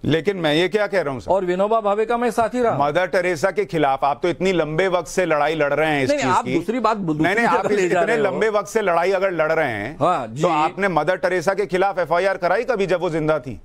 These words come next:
Speaker 2: हाँ। एफआईआर किस बात के लिए?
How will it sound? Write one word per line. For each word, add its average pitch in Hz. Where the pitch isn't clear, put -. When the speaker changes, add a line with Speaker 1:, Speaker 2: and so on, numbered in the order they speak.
Speaker 2:
हाँ। 139
एफआईआर 220
किस 247
बात 240
के 214
लिए? 143